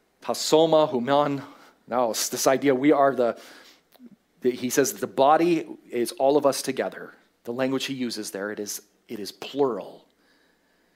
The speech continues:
When we gather and worship, we, our bodies in joined together as a place where God chooses specifically to reside. And if you believe that the living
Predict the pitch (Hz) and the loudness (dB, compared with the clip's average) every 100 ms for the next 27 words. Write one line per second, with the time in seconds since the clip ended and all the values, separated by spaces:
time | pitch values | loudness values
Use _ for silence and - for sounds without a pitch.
0 | _ _ 135 151 139 143 156 151 139 127 | _ _ -2 0 2 4 4 2 2 2
1 | 143 - 120 - 123 131 123 123 120 127 | 2 0 -6 -6 -4 0 2 2 2 0
2 | 127 117 - - 135 131 123 135 135 120 | 0 -4 -10 -6 -4 -4 0 0 0 -6
3 | 113 101 110 104 113 117 - 123 113 113 | -10 -8 -8 -10 -10 -12 -8 -10 -8 -10
4 | 113 117 113 - 113 110 - - - - | -4 -4 -4 -8 -8 -10 -14 -12 -12 -6
5 | - - 175 143 107 104 101 _ _ _ | -4 -2 -4 -6 -6 -10 -10 _ _ _
6 | - 117 107 104 - - - - _ _ | -14 -8 -8 -8 -10 -12 -16 -20 _ _
7 | _ _ _ _ _ _ _ _ _ 127 | _ _ _ _ _ _ _ _ _ -2
8 | 151 233 240 226 196 180 156 156 180 196 | 4 6 6 6 4 4 4 6 6 6
9 | 185 | 2